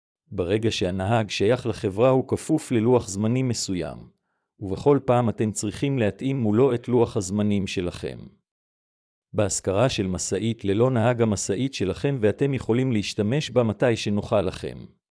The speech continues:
כמובן שגם אז עליכם להקפיד על כללי הבטיחות של משאיות.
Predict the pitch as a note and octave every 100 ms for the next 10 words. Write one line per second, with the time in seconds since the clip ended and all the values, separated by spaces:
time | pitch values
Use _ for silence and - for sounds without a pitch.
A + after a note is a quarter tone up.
0 | _ _ _ _ _ _ _ G#2+ G#2 G2
1 | C3+ G#2+ - G2 G#2+ A#2+ B2 C#3 A2+ G#2+
2 | F#2+ B2+ A2 G2+ - - C#3+ A#2+ G#2+ -
3 | G#2+ A2+ C3 A#2 G2+ - D3 - B2+ B2+
4 | - G#2+ G2 C#2+ A#1+ _ _